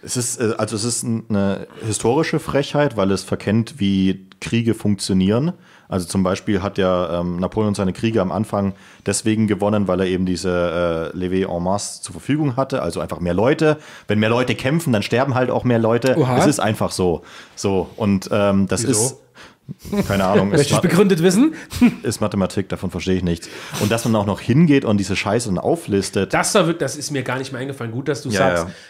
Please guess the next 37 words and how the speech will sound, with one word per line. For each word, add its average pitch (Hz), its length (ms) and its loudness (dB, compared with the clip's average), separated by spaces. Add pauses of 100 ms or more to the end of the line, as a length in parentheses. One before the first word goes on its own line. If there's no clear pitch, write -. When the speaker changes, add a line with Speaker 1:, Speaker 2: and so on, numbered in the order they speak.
Speaker 3:
das 170 240 0
ist 190 140 -2
wirklich 196 260 0
ein 151 100 -6
i-Tüpfelchen, 156 540 -2
wo 139 80 -6
man 135 140 -6
sagt, 139 160 -6
was 131 140 -6
soll 143 140 2
das 165 180 2
jetzt 135 120 -6
sein? 151 280 0 (260)
Will 127 100 -2
man 170 160 4
aus 143 160 -8
dem 143 180 -2
Ding 156 160 -4
jetzt 160 220 -6
am 143 100 -6
Ende 156 220 -4
einen 139 140 -2
Antikriegsfilm 139 840 -6
machen? 107 300 -8 (380)
Zumal 175 280 0
ja 208 80 4
Napoleon 165 560 0
in 147 120 -6
Frankreich 165 420 -4
massiv 139 280 -6
gefeiert 135 540 -2
wird. 104 180 -14 (280)
Speaker 1:
Ich, - 240 -8
ich - 80 -10
find's 135 200 0
halt 120 220 0
auch 101 460 -2